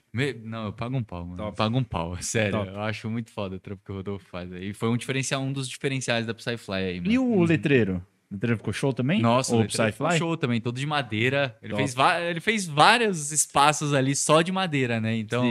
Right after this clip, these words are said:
Speaker 2: o
Speaker 1: ele
Speaker 2: trabalho
Speaker 1: fez
Speaker 2: dele é trabalhar com madeira,
Speaker 1: Sim,
Speaker 2: vários
Speaker 1: só a marcenaria
Speaker 2: objetos.
Speaker 1: sustentável
Speaker 2: Top.
Speaker 1: ali na rave.
Speaker 2: Da hora, da
Speaker 3: Hum.
Speaker 2: hora, da hora.
Speaker 1: E ele fala que até tem sonho de fazer, tipo, o próprio evento só feito de madeira, o palco de madeira, a parte do bar de madeira,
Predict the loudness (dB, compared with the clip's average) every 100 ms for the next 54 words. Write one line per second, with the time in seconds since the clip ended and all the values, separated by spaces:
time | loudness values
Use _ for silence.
0 | 0 -2 0 2 4 4 2 0 2 0
1 | -2 -4 -8 -8 -6 -6 -8 -12 -10 -4
2 | 0 4 4 4 6 6 6 6 4 2
3 | 0 2 0 0 -2 -2 0 4 4 4
4 | 0 0 0 2 2 0 -4 -10 -6 -4
5 | -2 -2 -2 0 2 4 4 4 2 2
6 | 0 -2 -4 -6 -6 -4 -6 -6 -6 -8
7 | -6 -6 -6 -8 -8 -8 -10 -12 -16 -6
8 | -6 0 0 2 2 2 -2 -8 -6 -4
9 | 0 6 6 4 0 -2 -4 -2 -2 -2
10 | -6 -2 0 0 -2 2 2 4 4 4
11 | 2 0 -4 -8 2 4 4 0 -2 0
12 | 0 2 2